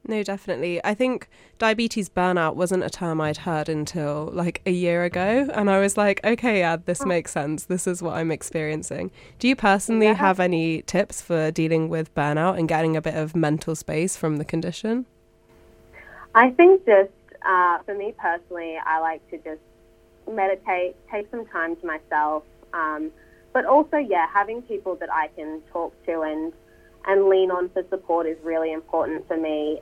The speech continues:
Speaker 2: Um, you know, even for something as little as, "Hey, can you please, you know, help me with my insulin, or could you please pick up my medication for me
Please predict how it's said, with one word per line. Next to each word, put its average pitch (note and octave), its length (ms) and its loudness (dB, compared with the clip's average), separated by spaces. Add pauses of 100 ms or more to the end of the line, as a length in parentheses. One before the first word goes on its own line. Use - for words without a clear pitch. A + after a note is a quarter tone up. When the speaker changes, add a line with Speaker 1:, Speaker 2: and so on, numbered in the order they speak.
Speaker 2:
Um, D#3 360 0 (100)
you F#3+ 80 6
know, F#3 220 4
even G#3 460 4
for F#3+ 160 -2
something F3 360 0
as E3 160 -2
little E3+ 280 2
as, D#3 280 6 (160)
"Hey, G3 280 0 (100)
can F3+ 180 -2
you F3 120 -4 (100)
please, E3+ 400 -4
you F3+ 100 -4
know, E3 140 -4 (100)
help D#3+ 180 -2
me D#3+ 180 -4
with D#3 240 -4
my D3+ 440 0 (480)
insulin, F#3+ 520 2
or D#3+ 80 0
could F3+ 200 0
you F3+ 120 -2
please F3 240 0 (100)
pick F3+ 140 0
up E3+ 100 4
my E3 140 0
medication E3 760 0
for D#3+ 140 2
me D#3 160 0